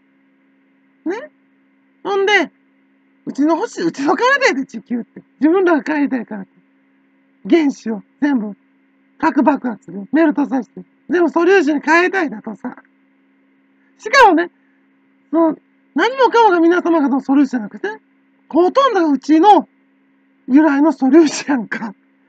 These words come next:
それが今度皆様方のマトリョーシカにお邪魔する、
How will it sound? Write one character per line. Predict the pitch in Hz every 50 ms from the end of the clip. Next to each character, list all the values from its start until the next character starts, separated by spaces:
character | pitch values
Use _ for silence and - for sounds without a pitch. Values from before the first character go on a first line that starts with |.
| _ _ _ _ -
そ | 269 453
れ | 523 523 494
が | 480
今 | 311 415 392
度 | 359
皆 | 330 381 403 403
様 | - 403 392 370
方 | 311 311
の | 277 294 269 220 - _ -
マ | - 311
ト | 311 330
リ | 349 359
ョ |
ー | 330
シ | - 233
カ | 254 247
に | 226 220 196 - _ _ _ _ _ _ _ _ _ _ _ _ _ _ _ _ _ _ - - -
お | - 175
邪 | 165 349 339
魔 | 320 320
す | - - 302
る、 | 349 330 302